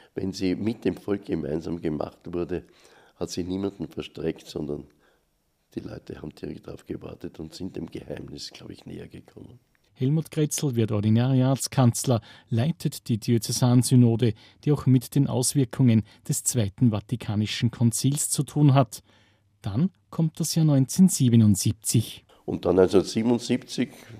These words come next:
Speaker 1: zu meiner Überraschung, gerade nach einem Mittagessen, einmal, wie wir aus dem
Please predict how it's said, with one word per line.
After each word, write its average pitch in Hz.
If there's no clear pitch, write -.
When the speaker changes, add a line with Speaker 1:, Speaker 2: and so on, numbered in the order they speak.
Speaker 1:
zu -
meiner 73
Überraschung, 73
gerade -
nach -
einem 67
Mittagessen, 92
einmal, 85
wie 82
wir 82
aus -
dem 73